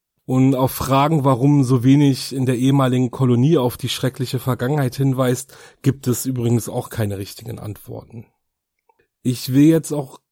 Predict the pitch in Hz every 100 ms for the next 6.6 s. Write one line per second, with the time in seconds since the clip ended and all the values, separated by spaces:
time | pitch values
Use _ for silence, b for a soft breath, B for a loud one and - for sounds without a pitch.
0 | _ - 127 147 185 180 165 - 160 143
1 | 139 - - 127 170 170 165 156 143 139
2 | 139 135 123 131 160 170 139 135 135 -
3 | 131 120 131 135 131 135 131 123 127 120
4 | 131 117 - 147 165 165 - 143 143 143
5 | 156 151 b b b - 123 127 127 -
6 | 151 156 147 143 143 135